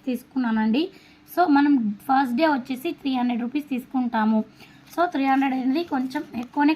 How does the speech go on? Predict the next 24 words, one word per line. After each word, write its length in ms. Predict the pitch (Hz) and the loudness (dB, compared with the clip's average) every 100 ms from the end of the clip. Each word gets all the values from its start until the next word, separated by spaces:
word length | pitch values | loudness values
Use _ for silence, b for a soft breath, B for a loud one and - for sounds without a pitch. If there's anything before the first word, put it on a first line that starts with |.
| 302 | 2
కావచ్చు, 420 | 254 220 208 294 381 B B B - | 2 2 -2 -4 -4 B B B -4
కాకపోతే 440 | - 302 330 330 320 262 | -2 0 0 0 0 0
ఒక్కసారి 420 | 262 330 330 311 311 | -2 0 0 0 0
సేవింగ్స్ 340 | 262 262 269 277 | 0 2 2 2
అనేది 200 | 262 254 | 0 -2
స్టార్ట్ 260 | 254 226 220 | -2 -2 -4
చేస్తే 260 | 226 - 349 - B B - | -8 -6 -8 -8 B B -2
మనకి 220 | 277 302 262 | 0 4 2
అలవాటు 300 | 262 330 320 | 4 0 0
అయిపోయింది 400 | 254 - 262 247 240 | -4 -4 -4 -2 -2
అనుకోండి, 400 | 240 240 220 220 B B - | -2 -2 0 -2 B B -4
మనం 160 | 269 339 320 | 0 0 0
ఈ 20 | |
త్రీ 100 | 285 269 | -2 0
హండ్రెడ్ 300 | 262 269 262 - | 2 2 0 0
కూడా 120 | 285 - 262 | 0 2 0
ఈజీగా 360 | 226 240 302 - | -2 -2 -4 -4
సేవ్ 180 | 262 240 240 | -6 -6 -8
చేస్తాము 520 | 220 - 226 214 240 240 B B - | -8 -4 -2 0 0 -2 B B -8
అనేది 240 | 247 233 349 311 | -2 -2 2 4
నా 40 | 277 240 | 4 2
మెయిన్ 200 | 254 285 233 | 2 2 0
ఉద్దేశం 340 | 220 247 247 220 | -2 -4 -2 0
అనమాట. 300 | 214 208 | 0 0